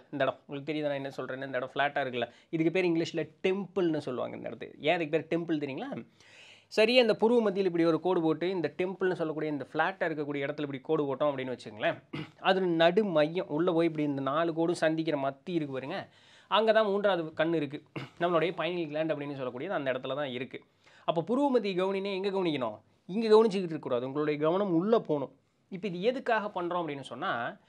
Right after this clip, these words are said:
ஒன்னையவே குறு குறு குறு குறுன்னு பார்த்துட்டு இருக்கிறீங்கன்னு வைங்க,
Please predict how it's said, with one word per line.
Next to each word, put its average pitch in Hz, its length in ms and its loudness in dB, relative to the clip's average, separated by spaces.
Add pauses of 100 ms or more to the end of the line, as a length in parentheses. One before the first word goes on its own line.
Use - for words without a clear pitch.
(380)
ஒன்னையவே 247 680 6
குறு 262 220 2
குறு 254 200 0
குறு 240 200 0
குறுன்னு 233 320 -2
பார்த்துட்டு 190 360 -6
இருக்கிறீங்கன்னு 180 440 -2
வைங்க, 160 240 -2